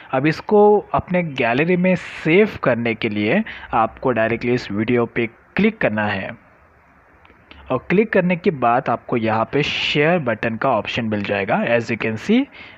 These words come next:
बस directly उस option पे आपको click कर देना है। Click करने के बाद आपको यहाँ पे कई सारा platform मिल जाएगा, जिसकी help से आप इस video को अपने gallery में store करके रख सकते हैं, जैसे कि WhatsApp है, Facebook है, Google Drive है, कई सारे। तो यहाँ पे मैं WhatsApp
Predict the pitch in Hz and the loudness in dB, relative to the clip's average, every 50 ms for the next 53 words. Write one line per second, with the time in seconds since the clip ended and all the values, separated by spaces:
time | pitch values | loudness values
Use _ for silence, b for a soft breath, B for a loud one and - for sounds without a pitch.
0 | B - 165 196 208 - - 151 135 135 139 151 - 175 160 135 135 131 - 123 | B -2 0 0 2 2 2 2 2 2 2 0 0 0 2 2 2 0 -2 -4
1 | 107 - - - 117 107 - 117 104 101 - - - 190 - - 120 107 - - | -4 -4 -6 -10 -10 -4 -4 -2 -4 -4 -4 -6 -8 -6 -4 -4 -4 -2 -2 -2
2 | 104 101 101 101 101 101 - 185 208 208 - 208 185 185 180 170 190 175 170 165 | -2 -2 -2 -4 -4 -2 0 0 0 2 2 2 2 2 2 2 0 2 2 0
3 | 156 156 135 - - 147 131 123 117 113 123 - - 131 123 - _ - 139 143 | 0 0 -4 -2 -2 0 0 0 0 0 -2 -2 -4 -6 -6 -6 _ -2 2 2
4 | 170 185 170 - - 117 113 117 117 117 - - 117 110 104 123 - - 120 113 | 2 2 0 -2 -2 -2 0 0 -2 -2 -4 -4 -2 -2 -2 -4 -4 -4 -4 -4
5 | 107 104 120 147 165 - 165 156 151 147 165 196 214 B B B B B B _ | -2 0 0 0 2 2 0 0 0 0 0 -2 -2 B B B B B B _
6 | 123 117 - 123 - - - - 131 117 135 135 170 - - - 208 196 185 - | -12 -8 -6 -8 -8 -4 -4 -2 0 0 0 -2 -2 -4 -6 -2 0 0 0 2
7 | 123 117 113 123 - - - - 135 127 - - - 123 113 104 104 113 127 143 | 0 0 0 0 -4 -8 -8 -6 -6 -6 -6 -6 -6 -6 -4 -4 -4 -4 -2 0
8 | 160 175 170 - 170 151 - - 143 135 123 120 110 110 110 113 110 117 117 151 | 0 0 0 0 -2 -4 -2 -4 -6 -4 -2 0 0 0 0 0 -2 -2 -2 -2
9 | 185 - - - - 131 117 113 117 113 - 113 107 104 - 139 107 104 104 - | -2 -2 -4 -6 -4 -2 -2 0 -2 -2 -2 -4 -4 -2 -2 -2 -2 -2 -6 -6
10 | - 107 101 - - 107 101 101 98 95 B B B B B B - 131 120 - | -8 -10 -8 -6 -4 -4 -2 -2 -4 -6 B B B B B B -6 -6 -6 -4
11 | - 123 110 120 113 107 110 123 135 - - - 151 135 123 - 143 131 131 131 | -4 -6 -4 -4 -4 -2 0 -2 -2 -2 -4 -4 -4 -4 -2 0 0 2 2 0
12 | 127 - - 135 123 123 117 - - 135 127 - - 135 127 123 107 110 110 113 | -2 -2 -2 -2 -2 -2 -4 -2 -4 -4 -2 -2 -2 -2 -2 -2 -2 -4 -4 -2
13 | 127 123 123 - 120 120 120 117 - - 127 123 - - 135 123 117 - - 110 | -4 -4 -2 -2 -2 -2 -2 -4 -4 -4 -4 -4 -4 -4 -4 -4 -4 -4 -4 -4
14 | 104 101 101 - 127 135 143 156 - 208 208 214 190 143 127 127 - - - 165 | -2 -4 -4 -4 -2 -2 -2 -2 -2 -4 -4 -4 -4 -4 -6 -6 -6 -8 -10 -10